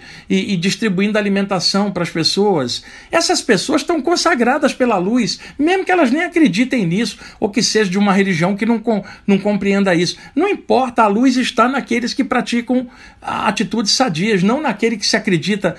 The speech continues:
superior aos outros, mas no que ajuda os outros da forma que puder. Então, consagrado pela luz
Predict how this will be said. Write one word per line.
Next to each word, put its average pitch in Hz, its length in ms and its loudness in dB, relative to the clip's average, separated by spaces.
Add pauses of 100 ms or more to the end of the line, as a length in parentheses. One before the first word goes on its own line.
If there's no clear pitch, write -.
(160)
superior 180 480 2
aos 170 180 0
outros, 151 240 -2
mas 196 140 4
no 214 80 0
que 220 100 0
ajuda 226 360 2
os 180 120 0
outros 214 380 0 (260)
da 202 160 2
forma 214 380 0
que 240 100 -4
puder. 190 460 0 (260)
Então, 196 340 2
consagrado 220 720 0
pela 151 240 0
luz 180 460 0